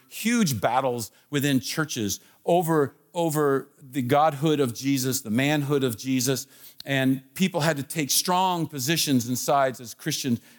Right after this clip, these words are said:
deciding, uh, uh, as Christians, we decided, "No, he's both. He's God and man.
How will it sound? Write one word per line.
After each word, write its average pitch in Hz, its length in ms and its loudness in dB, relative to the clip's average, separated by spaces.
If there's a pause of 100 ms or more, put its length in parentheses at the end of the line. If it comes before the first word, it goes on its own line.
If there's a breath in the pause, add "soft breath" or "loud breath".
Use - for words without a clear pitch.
deciding, 151 600 2 (260 soft breath)
uh, - 60 -8 (100)
uh, 127 140 -4 (840)
as 123 240 0
Christians, 143 460 0
we 131 100 4
decided, 131 460 4
"No, 139 220 2
he's 156 260 2
both. 147 500 -2
He's 143 220 -2
God 160 420 2
and 147 340 -2
man. 127 380 0